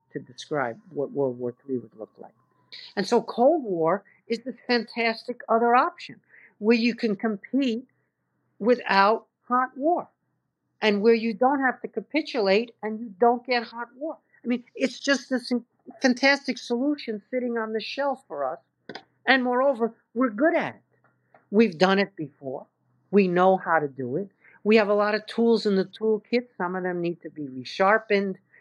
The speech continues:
Some of them need to be refashioned. But we have this amazing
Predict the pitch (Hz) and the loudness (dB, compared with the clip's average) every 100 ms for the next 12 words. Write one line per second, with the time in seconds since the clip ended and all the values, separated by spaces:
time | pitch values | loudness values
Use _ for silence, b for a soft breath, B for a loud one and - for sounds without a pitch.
0 | b b _ 202 190 175 165 160 165 - | b b _ 2 2 -2 0 -2 -2 -8
1 | 156 143 123 123 - 202 220 220 - 196 | -8 -6 -6 -8 -4 2 2 2 0 0
2 | 190 185 _ _ _ - 226 233 226 220 | 0 -6 _ _ _ 2 2 4 4 4
3 | 233 214 208 - 214 220 262 302 269 247 | 0 0 -8 -8 -2 2 2 2 0 0
4 | 208 | -2